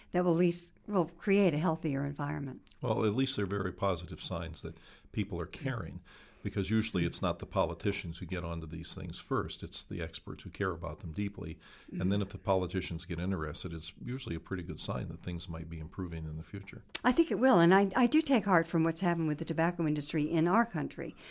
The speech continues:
Speaker 1: You know, it's not so much in other countries, well, developed countries, but not others. Because I remind people sometimes that it used to be when you flew on an airplane, you got cigarettes with your meal.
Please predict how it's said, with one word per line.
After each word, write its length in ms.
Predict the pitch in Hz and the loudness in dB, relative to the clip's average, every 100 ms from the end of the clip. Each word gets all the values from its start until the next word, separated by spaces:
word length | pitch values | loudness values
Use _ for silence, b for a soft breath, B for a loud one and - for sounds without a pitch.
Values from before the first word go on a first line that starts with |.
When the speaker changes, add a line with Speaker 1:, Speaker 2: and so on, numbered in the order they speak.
| B | B
Speaker 1:
You 80 | - | 4
know, 120 | 180 | 6
it's 160 | 165 165 | 6 6
not 200 | 196 208 | 4 6
so 140 | - | 4
much 380 | 202 165 165 - | 6 6 4 -2
in 180 | 175 180 | 2 4
other 160 | 196 202 | 4 4
countries, 400 | 180 151 156 - | 2 2 -2 2
well, 260 | 208 139 - - - - | 0 0 -8 -12 -10 -8
developed 380 | 170 160 185 170 | -2 4 4 2
countries, 340 | 147 139 151 | -4 -4 -6
but 140 | - 165 | -4 0
not 220 | 175 170 | 2 4
others. 400 | 180 175 151 - B B B B B - | 2 2 0 -4 B B B B B 4
Because 260 | 277 277 | 6 6
I 120 | - | 6
remind 380 | 269 277 214 247 | 6 8 10 8
people 220 | 247 208 | 4 2
sometimes 480 | 170 160 156 170 156 | 2 2 2 2 2
that 140 | 170 170 | 0 0
it 100 | 185 | 0
used 240 | 240 277 | 0 0
to 80 | 180 | 2
be 140 | 190 | 4
when 180 | 170 165 | 6 4
you 60 | 165 | 2
flew 280 | - 220 | 0 0
on 140 | 208 180 | 4 4
an 80 | 165 | 4
airplane, 460 | 175 185 180 143 | 2 0 0 0
you 60 | 151 | 0
got 160 | 160 | -2
cigarettes 460 | - 208 180 147 - | 0 0 0 -2 -4
with 120 | 147 | -4
your 100 | 147 | 0
meal. 340 | 147 170 151 | 4 4 2